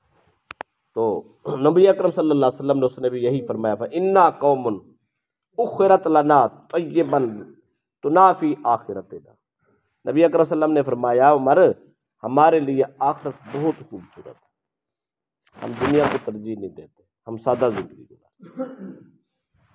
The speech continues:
इसी मफहूम की उम्मुल मोमिनीन आयशा सिद्दीक़ा भी रिवायत करती है। आप फरमाती हैं, "हमारे घर में एक चारपाई थी जिस पे सरकार दो अलैहि वसल्लम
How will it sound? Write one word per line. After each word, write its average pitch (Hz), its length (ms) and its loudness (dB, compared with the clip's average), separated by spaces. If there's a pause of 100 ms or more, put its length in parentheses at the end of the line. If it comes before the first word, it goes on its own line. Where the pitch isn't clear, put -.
इसी 220 360 -2 (640)
मफहूम 170 380 0
की - 480 -6
उम्मुल 160 240 0
मोमिनीन 151 440 4
आयशा 143 220 -4
सिद्दीक़ा 139 420 -6
भी 127 100 -6
रिवायत 104 340 -10
करती - 320 -20
है। 85 60 -20
आप 143 240 0
फरमाती 160 400 -2
हैं, 139 300 -4 (580)
"हमारे 160 320 4
घर 156 180 0
में 156 100 4
एक 151 180 -4
चारपाई 147 480 0
थी 143 160 -8
जिस 139 160 -8
पे 147 120 -10
सरकार 131 440 -4
दो 127 120 -6
अलैहि 123 220 -2
वसल्लम 123 240 -8